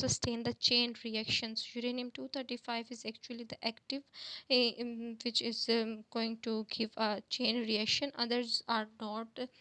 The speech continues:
active in that case, और इनकी enrichment की जाती है to get the point three percent uranium two thirty-five, क्योंकि ये isotope बहुत ही कम, अ, कंसंट्रेशन में होता है, नेचुरल अबंडेंस इसकी कम है uranium two thirty-five की, but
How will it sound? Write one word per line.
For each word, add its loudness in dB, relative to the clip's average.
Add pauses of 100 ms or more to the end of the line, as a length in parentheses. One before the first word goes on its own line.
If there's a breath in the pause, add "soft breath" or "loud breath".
(300 loud breath)
active -2
in -4
that -2
case, -4
और -10
इनकी -8
enrichment -4
की -4
जाती -4
है -2
to -10
get -2
the -10
point -8
three -6 (140)
percent -6 (100)
uranium -10
two -12
thirty-five, -4 (100)
क्योंकि -8
ये -4
isotope -4
बहुत -6
ही -14
कम, 2 (440 loud breath)
अ, 6
कंसंट्रेशन -2
में -4
होता -8
है, -2
नेचुरल -4
अबंडेंस -4
इसकी -4
कम -4
है -2
uranium -4
two -4
thirty-five -6
की, -18
but -8